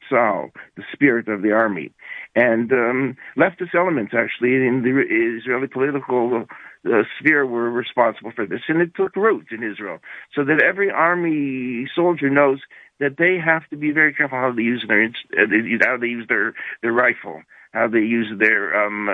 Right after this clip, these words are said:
you know, weaponry. Um, and, uh, many Israeli soldiers suffer, um, for, you know, a indiscretion around the use of their, uh,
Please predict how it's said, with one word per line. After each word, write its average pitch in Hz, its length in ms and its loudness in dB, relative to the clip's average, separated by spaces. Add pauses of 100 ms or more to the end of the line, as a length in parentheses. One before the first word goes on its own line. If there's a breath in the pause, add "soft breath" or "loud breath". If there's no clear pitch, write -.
you 113 140 0
know, 110 60 -2
weaponry. 107 640 -4 (320 loud breath)
Um, 90 360 0
and, 113 400 0
uh, 120 160 2
many 147 380 0
Israeli 175 480 -4
soldiers 180 340 -6
suffer, 175 440 -2 (340 loud breath)
um, 107 340 4 (160)
for, 120 340 4
you 101 280 2
know, 120 240 2
a 117 500 0
indiscretion 143 760 -4 (320 soft breath)
around 117 300 0
the 113 80 0
use 120 200 -4
of 104 160 -4
their, 101 640 2
uh, - 20 -4